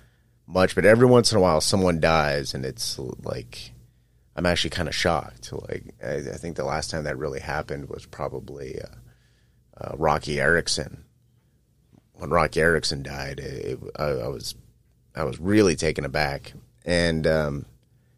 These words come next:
you know, even when, like, David Bowie died, I was, I was pretty shocked. But huge Turbo Negro fan. Uh, um, the episode, I'm gonna cover two documentaries that were,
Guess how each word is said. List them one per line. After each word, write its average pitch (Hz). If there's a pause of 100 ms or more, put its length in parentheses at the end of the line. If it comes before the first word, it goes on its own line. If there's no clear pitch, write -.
(160)
you 78
know, -
even 85
when, 76
like, -
David 85
Bowie 85
died, 69 (840)
I -
was, 69 (200)
I -
was 76
pretty 80
shocked. - (1500)
But 85 (1000)
huge -
Turbo 113
Negro 95
fan. 80
Uh, 80
um, 85
the 101
episode, 113
I'm 95
gonna 87
cover 80
two -
documentaries 80
that 69
were, 71